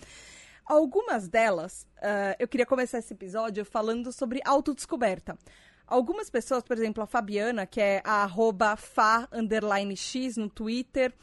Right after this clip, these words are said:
a Gabriele Leal, É, Ilma Alexandre Mendes e Ana Raquel Visgueira, elas mandaram coisas, por exemplo, como é que é descobrir na fase adulta, quando você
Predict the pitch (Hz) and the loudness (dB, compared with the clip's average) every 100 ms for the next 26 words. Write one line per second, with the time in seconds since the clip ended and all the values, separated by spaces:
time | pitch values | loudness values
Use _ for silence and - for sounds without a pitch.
0 | - - - 202 208 202 190 208 240 208 | -20 -20 -8 -2 0 2 0 2 2 4
1 | 233 240 233 240 233 214 196 208 240 262 | 2 4 4 6 4 4 4 4 4 2
2 | 285 - - _ _ 196 208 202 196 185 | -2 -12 -20 _ _ -4 -2 0 -2 -4
3 | - 277 285 294 269 262 247 - 226 226 | -6 4 6 6 4 4 4 2 0 0
4 | - 240 208 214 220 254 294 269 254 202 | -2 0 0 0 0 0 0 0 -2 -2
5 | 240 247 254 233 226 - 233 220 214 208 | 0 2 0 -2 -4 0 2 2 0 -4
6 | - 202 247 214 190 226 254 277 277 262 | -10 -4 -4 -4 0 0 2 2 2 2
7 | 254 247 269 262 247 262 262 233 240 262 | 2 2 0 2 0 0 0 0 -4 -6
8 | 233 220 220 254 269 277 226 - 220 247 | -4 -4 -2 -4 -2 -4 -4 -6 -4 -2
9 | 226 214 214 202 233 214 247 226 240 233 | -2 -2 -2 0 -2 0 -2 -2 -4 -4
10 | - - - _ 247 220 233 - 240 | -8 -20 -20 _ 0 2 0 0 0